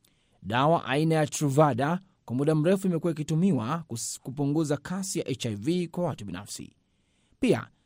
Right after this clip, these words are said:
inaweza kutumiwa na watu ambao hawajaambukizwa ili kuwakinga kupata virusi vya ukimwi kutoka kwa washirika wao wenye H I V.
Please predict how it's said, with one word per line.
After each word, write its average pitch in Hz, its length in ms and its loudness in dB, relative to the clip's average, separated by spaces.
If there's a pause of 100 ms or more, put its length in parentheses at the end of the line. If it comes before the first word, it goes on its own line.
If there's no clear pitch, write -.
inaweza 139 360 0
kutumiwa 160 420 2
na 139 80 2
watu 170 320 2
ambao 165 400 2 (220)
hawajaambukizwa 156 880 2 (300)
ili 160 260 2
kuwakinga 190 540 2
kupata 160 360 -2
virusi 143 340 0
vya 101 100 -8
ukimwi 147 380 2 (260)
kutoka 156 260 2
kwa 156 160 2
washirika 156 400 -2
wao 151 460 0
wenye 135 300 2 (100)
H 113 200 -8
I 90 80 -12
V. 95 440 -4